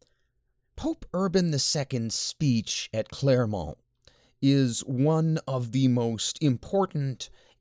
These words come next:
and famous speeches in all of history. But like any ancient speech, or really any speech given before the time of radio or video, w-,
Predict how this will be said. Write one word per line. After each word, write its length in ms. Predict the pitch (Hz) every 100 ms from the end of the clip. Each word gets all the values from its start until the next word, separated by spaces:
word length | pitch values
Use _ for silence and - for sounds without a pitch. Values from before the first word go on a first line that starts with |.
| -
and 340 | 185 185 151
famous 640 | - - 180 175 135 98 -
speeches 640 | - - 104 - 101 90
in 120 | 98
all 180 | 80 80
of 120 | 82
history. 600 | - 175 - 95 65 - _ - _ _ -
But 240 | 147 139 _ _ 135
like 320 | 143 156 -
any 500 | 180 254 269 214 180 -
ancient 460 | 120 107 113 95
speech, 480 | - - 82 113 -
or 60 | 92
really 260 | 110 110
any 340 | 127 135 156 127
speech 600 | - - 113 110 - 101 _ -
given 580 | 101 117 120 113 110 110 113 90
before 920 | 104 98 - - 135 120 113 104 101 - _ _ _ 82
the 320 | 107 117 120
time 520 | - 117 113 107 110
of 420 | 101 101 95 82 82 _ -
radio 640 | 107 131 135 123 117 101
or 460 | 95 107 117 107 98
video, 760 | 92 175 131 90 85 101 120 - _ _
w-, 140 | 113